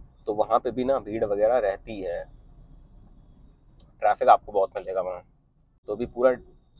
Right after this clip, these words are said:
जरीब चौकी तक तो जो है हम continue करते हैं और दिखाता हूँ आपको। ये देखो auto वाला उधर चल रहा है ना, इसको भी आपको distance maintain करते हुए इधर चलना है, क्योंकि auto वाला ना कभी भी right side आ सकता है। और ये देखो आया,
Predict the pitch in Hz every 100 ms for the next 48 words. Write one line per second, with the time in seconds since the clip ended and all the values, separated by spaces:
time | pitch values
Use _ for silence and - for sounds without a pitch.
0 | - - 107 123 - 107 - 113 - 117
1 | 110 107 117 123 101 98 110 110 107 101
2 | - 110 107 - - _ _ _ _ -
3 | - 98 95 104 104 101 95 104 104 95
4 | - 87 92 113 110 104 104 110 113 110
5 | 110 143 127 _ _ _ _ _ - 107
6 | - 131 127 127 110 - 131 110 - 123
7 | - 104 107 110 104 107 104 104 90 90
8 | 92 90 98 107 101 98 120 117 107 110
9 | 107 123 - 101 110 117 104 98 104 95
10 | 90 - - 113 131 143 101 90 85 90
11 | 87 101